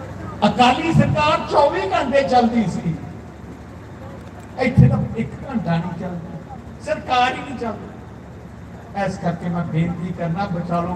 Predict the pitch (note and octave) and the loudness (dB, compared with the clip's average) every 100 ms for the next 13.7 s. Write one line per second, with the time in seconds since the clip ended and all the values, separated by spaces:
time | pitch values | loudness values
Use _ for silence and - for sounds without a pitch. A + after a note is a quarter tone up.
0 | D#3+ D#3 C#3+ C3 B2+ A#2+ - - - - | -4 -4 -4 -8 -8 -10 -12 -14 -14 -14
1 | - - - - - A#3 A#3+ C4+ A3+ A3 | -16 -16 -16 -16 0 4 4 4 2 2
2 | G#3 F3 - D#3+ D#3+ D#3 - - - - | 0 0 -2 -2 -2 -4 -6 -12 -12 -10
3 | - A#3 A#3+ G#3 A#3 A3 A3 G#3 G#3 E3 | 0 4 4 6 4 4 0 0 0 0
4 | G3 - D#3+ F3 D#3 - D#4+ - - - | 0 -2 -6 -8 -10 -12 -12 -12 -14 -16
5 | - - - - - - - - - A3+ | -16 -16 -16 -16 -16 -16 -16 -16 0 6
6 | A#3+ A3 A#3+ C#4 C#4 - B3+ G#3+ G#3 A3 | 6 6 4 4 2 -2 2 2 4 2
7 | - G#3+ - F#3 A3 C#4 C4 A3+ B3+ B3+ | 4 2 0 0 4 2 2 0 4 4
8 | B3 A#3+ A#3+ A#3+ A#3 A3 B3+ C4 - A#3+ | 4 4 0 2 0 0 -2 -2 0 0
9 | G#3 G3 A3+ A3+ G#3+ G#3+ G#3 F3 D#3+ - | 2 0 2 2 2 0 -2 -6 -12 -14
10 | - - - - - - - B3 B3+ C4 | -14 -14 -14 -14 -16 -16 -2 0 4 4
11 | C4+ C#4 C#4+ C#4 C#4+ D#4 D4+ C#4+ B3+ F#3+ | 4 2 -2 -2 2 4 4 2 -4 -2
12 | B3+ B3 B3+ B3+ C4 A#3 C4+ C#4 - C#4 | -2 -2 -2 -2 -2 -2 -4 -2 -2 -4
13 | C4+ F4 - D#4 - - A#3 | 0 0 2 0 0 -6 -6